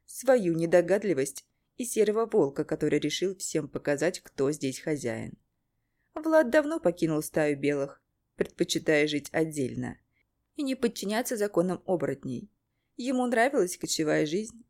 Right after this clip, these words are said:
и свобода от всяких обязательств. Да, он знал, на этой территории правит стая серых волков.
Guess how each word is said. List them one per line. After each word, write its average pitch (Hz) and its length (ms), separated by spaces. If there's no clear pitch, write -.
и 277 80
свобода 180 500
от 170 120
всяких 170 380
обязательств. - 800
Да, 190 340
он 233 100
знал, 202 440
на 196 200
этой 196 140
территории 175 580
правит 160 400
стая 165 320
серых 165 360
волков. 170 480